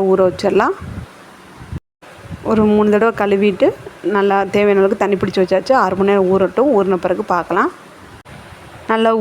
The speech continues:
ஊறி வந்துருச்சு. ஊறினதுக்கப்புறம் இந்த மாதிரி தான் இருக்கும். இப்போ இதை எல்லாத்தையும் மிக்ஸி ஜாரில்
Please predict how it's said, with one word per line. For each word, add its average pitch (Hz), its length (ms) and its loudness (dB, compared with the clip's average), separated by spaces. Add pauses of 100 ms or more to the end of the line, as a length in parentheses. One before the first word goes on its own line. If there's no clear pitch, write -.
ஊறி 220 160 4 (100)
வந்துருச்சு. 196 460 2 (200)
ஊறினதுக்கப்புறம் 214 680 2 (100)
இந்த 190 200 0
மாதிரி 180 240 0
தான் 202 240 0
இருக்கும். 202 360 0 (640)
இப்போ 196 240 0
இதை 196 160 2 (200)
எல்லாத்தையும் 196 400 0
மிக்ஸி 202 260 -2
ஜாரில் 208 320 0